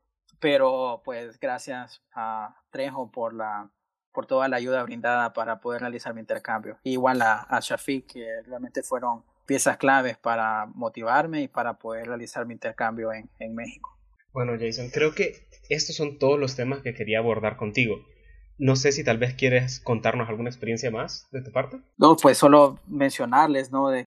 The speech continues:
Speaker 1: que tal vez la, la adaptación cultural que puedan tener al momento de realizar sus intercambios puede dar un poco de temor, un poco de, de ansiedad, pero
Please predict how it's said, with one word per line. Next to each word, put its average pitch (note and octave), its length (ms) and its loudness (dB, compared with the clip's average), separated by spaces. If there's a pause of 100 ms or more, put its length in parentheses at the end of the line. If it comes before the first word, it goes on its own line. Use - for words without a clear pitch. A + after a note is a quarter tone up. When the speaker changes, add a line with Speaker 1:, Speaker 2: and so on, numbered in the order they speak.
Speaker 1:
que B2+ 260 4
tal C3 180 2
vez D#3 260 2
la, D#3 320 6
la C3 260 10
adaptación C3 600 4
cultural D3 480 4
que C#3+ 80 -6
puedan C3+ 280 2
tener C3+ 220 -6
al C#3 100 -2
momento C3 300 -6
de C3+ 60 -2
realizar C3 320 -4
sus C#3+ 180 -10
intercambios C3+ 1040 2
puede C3 160 2
dar C3+ 160 2
un C#3+ 80 -10
poco D3+ 260 2
de C3+ 140 6
temor, C3+ 520 2
un C3 100 -4
poco C#3 240 -4
de, C#3 200 0
de D3 120 2
ansiedad, C3+ 580 8 (140)
pero F3 460 8